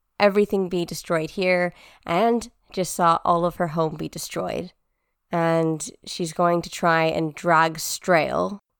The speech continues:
into the moment now and hope they can get to the vault, but they need to deal with the moment now first.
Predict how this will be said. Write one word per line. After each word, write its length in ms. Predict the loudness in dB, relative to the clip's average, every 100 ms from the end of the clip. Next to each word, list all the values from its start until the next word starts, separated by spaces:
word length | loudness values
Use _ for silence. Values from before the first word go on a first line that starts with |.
| _ _ _ 2
into 380 | 4 2 0 -2
the 100 | 2
moment 540 | 4 4 2 -2 -4
now 640 | 0 2 2 -2 -4 -12 -16 _ _ _ _ _ _ _ _ _ _ _ _ -6
and 160 | -6
hope 300 | 0 0 0
they 140 | -2 -2
can 160 | 0
get 200 | 0 -2
to 100 | -4
the 100 | -10
vault, 540 | -6 -4 -4 -6 -16 -18 _ _ _ _ _ _ -8
but 140 | -2
they 100 | 0
need 180 | 0 -2
to 80 | -4
deal 220 | -2 0
with 160 | 0 -4
the 60 |
moment 320 | -2 0 0 -2
now 440 | 0 2 2 -2
first. 720 | -6 -10 -8 -8 -12 -14 -18